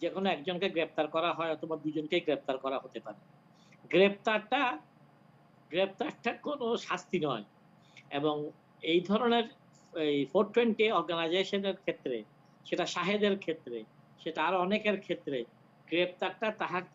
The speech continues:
তাকে একটা ঝড় থেকে বাঁচানো। যে ঠিক আছে, তোমার উপর দিয়ে এখন ঝড় আসতেছে,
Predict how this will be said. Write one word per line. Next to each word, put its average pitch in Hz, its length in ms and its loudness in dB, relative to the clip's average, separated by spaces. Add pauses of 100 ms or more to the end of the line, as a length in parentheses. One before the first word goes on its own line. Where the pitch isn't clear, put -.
(260)
তাকে 151 260 -2
একটা 190 240 0
ঝড় 180 400 2
থেকে 190 200 -4
বাঁচানো। 151 320 -6 (680)
যে 151 100 -4
ঠিক 196 220 -2
আছে, 190 180 -4
তোমার 180 280 -4
উপর 175 180 -2
দিয়ে 175 160 -2
এখন 170 160 -4
ঝড় 165 280 0
আসতেছে, 214 480 -4